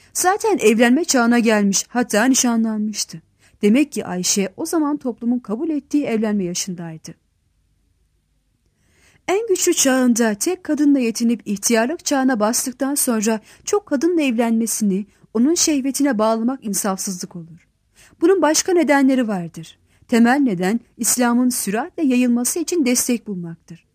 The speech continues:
Hazreti Muhammed'in evlendiği kadınlar hatırı sayılır kişilerin kızlarıydı.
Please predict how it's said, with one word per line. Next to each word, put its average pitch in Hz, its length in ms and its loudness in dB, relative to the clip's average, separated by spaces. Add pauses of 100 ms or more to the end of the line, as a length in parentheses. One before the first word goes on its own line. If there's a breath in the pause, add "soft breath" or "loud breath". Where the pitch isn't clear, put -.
(460 soft breath)
Hazreti 349 420 0
Muhammed'in 302 520 2
evlendiği 240 560 2
kadınlar 220 600 -2
hatırı 254 280 -6
sayılır 247 360 0
kişilerin 226 440 -2
kızlarıydı. 180 680 -6